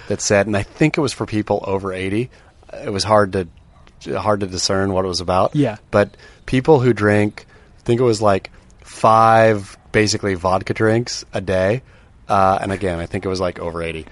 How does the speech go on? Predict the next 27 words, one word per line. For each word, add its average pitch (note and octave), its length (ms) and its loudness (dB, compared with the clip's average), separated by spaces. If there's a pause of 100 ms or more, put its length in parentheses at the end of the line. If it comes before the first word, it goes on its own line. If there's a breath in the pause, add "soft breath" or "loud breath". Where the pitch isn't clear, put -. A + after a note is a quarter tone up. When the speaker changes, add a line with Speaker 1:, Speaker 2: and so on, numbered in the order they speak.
(260 soft breath)
Speaker 1:
are G2+ 400 4 (100)
way G#2+ 320 4
less G#2+ 220 2
prone G2+ 260 2
to F2+ 80 -6
dementia F2+ 580 -4 (100)
than F#2 200 -2
their F2+ 400 -2
non-hard F#2 1200 0
drinking F2 300 -6
counterparts. F2 500 -8
I'll G#2+ 80 -2
find C3+ 160 4
the A2+ 60 -4
story. G#2+ 240 2
I'll - 60 0
Speaker 2:
Is C#3+ 100 -2
Speaker 1:
send G#2+ 100 -2
Speaker 2:
this C3+ 140 0
Speaker 1:
it - 20 -2
to - 60 -2
you. A2 180 -6
Speaker 2:
science? F#3 420 -2
Speaker 1:
It's, - 220 -6
uh, D#3 80 -2
w-, B2+ 600 -4
uh, - 180 -12